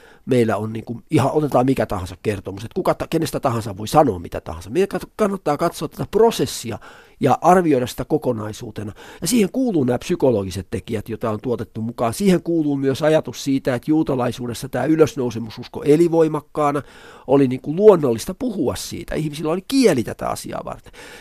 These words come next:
Ja vasta tästä käsin me saadaan tämmöinen niinku vivahteikas, moninainen kuva, jonka perusteella sitten pystytään niinku arvioimaan sitä, että mikä on meidän suhde esimerkiksi ylösnousemususkoon. Kirkolle se on niinku tavallaan samalla aivan liian iso asia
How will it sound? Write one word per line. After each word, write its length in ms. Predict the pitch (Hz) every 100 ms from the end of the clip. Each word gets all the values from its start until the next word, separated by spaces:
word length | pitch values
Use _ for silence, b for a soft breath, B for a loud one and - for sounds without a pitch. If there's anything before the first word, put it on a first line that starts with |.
| B
Ja 60 |
vasta 240 | 143 208 190
tästä 340 | - 254 202
käsin 260 | - 117 123
me 60 |
saadaan 420 | 139 156 151 127 117
tämmöinen 360 | 151 143 127
niinku 280 | 135 139 135 _ -
vivahteikas, 720 | 196 185 - 123 120 123 -
moninainen 500 | 170 151 123 113 117
kuva, 240 | 147 135
jonka 220 | 120 113 113
perusteella 640 | 135 135 - 120 117 113 B B B
sitten 300 | - - 147
pystytään 500 | 135 160 - 135 127
niinku 200 | 127 139
arvioimaan 580 | 170 202 160 127 113 117
sitä, 180 | - 123
että 100 | 123
mikä 220 | 165 151
on 80 | 139
meidän 220 | 143 143
suhde 380 | - 240 - 120
esimerkiksi 300 | 104 110 135
ylösnousemususkoon. 1000 | 117 101 - - - - - - - 156 B B B -
Kirkolle 420 | 226 240 160 139
se 160 | -
on 60 | 139
niinku 140 | 139
tavallaan 480 | - - 175 143 131 - B B B B
samalla 400 | - 185 165 135 -
aivan 440 | 208 214 175 151
liian 460 | 190 202 175 151 127
iso 360 | 185 - 135 -
asia 420 | 113 - 104